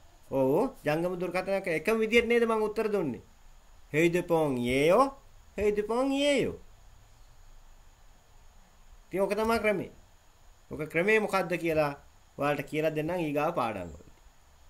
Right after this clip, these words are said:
දැන් වැඩි කලබල වෙන්න එපා. තේරුණාද? එකම විදියට තමයි පහත් භාෂා ක්‍රමයෙන් ප්‍රශ්න අහන්නෙත් <clears throat> උත්තර ලබා දෙන්නේ. ඉතින් කොරියානු භාෂාවේ තියෙන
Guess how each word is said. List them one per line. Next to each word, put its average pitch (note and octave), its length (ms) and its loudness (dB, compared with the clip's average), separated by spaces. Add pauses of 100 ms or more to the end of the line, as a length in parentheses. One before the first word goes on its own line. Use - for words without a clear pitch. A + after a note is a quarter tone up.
(340)
දැන් C3 180 -4
වැඩි C#3 220 -2
කලබල D3 360 2
වෙන්න C#3+ 220 0
එපා. - 240 -2 (280)
තේරුණාද? D#3 360 -4
එකම F3+ 260 -2
විදියට D#3+ 380 0
තමයි E3 380 2 (280)
පහත් F3 300 0
භාෂා D#3+ 360 2
ක්‍රමයෙන් C#3 380 -4
ප්‍රශ්න C#3+ 300 -4
අහන්නෙත් B2 460 -4 (600)
<clears throat> E3 280 0
උත්තර - 300 -6
ලබා G#2+ 300 -2
දෙන්නේ. B1 320 -14 (840)
ඉතින් C3+ 200 -4
කොරියානු F3+ 400 2
භාෂාවේ F#3+ 460 6
තියෙන F#3+ 180 -2